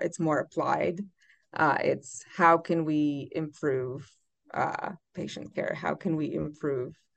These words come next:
the tools that we have in order to, to care for our patients? And a lot of the times it's, um, how can we, uh, figure out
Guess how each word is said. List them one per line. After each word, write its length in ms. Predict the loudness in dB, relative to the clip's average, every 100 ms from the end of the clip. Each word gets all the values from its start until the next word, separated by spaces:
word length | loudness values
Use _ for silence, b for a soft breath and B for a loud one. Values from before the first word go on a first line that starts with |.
| _ _ _ _
the 100 | -4
tools 360 | 2 4 4 4
that 140 | 0
we 100 | -2
have 400 | 0 0 0 -6 -10 -2
in 140 | 0
order 220 | 2 2
to, 380 | 0 -4 -6 -8 -14 _ _ -6
to 160 | -6 -6
care 240 | -2 -2 0
for 180 | -4
our 100 | -6
patients? 520 | -6 -8 -8 -12 -14 -20 b b b 0
And 300 | 2 4 4
a 40 |
lot 140 | 6 4
of 80 |
the 60 | 4
times 360 | 2 2 0 -2
it's, 340 | -6 -6 -4
um, 440 | -2 0 -2 -6 -8 _ _ _ _
how 180 | 0 0
can 280 | 2 0 0
we, 520 | 0 -2 -4 -6 -8 -14 _ _ _ _ -6
uh, 440 | -2 0 -2 -8 -10
figure 400 | -8 4 6 8 8
out 280 | 6 2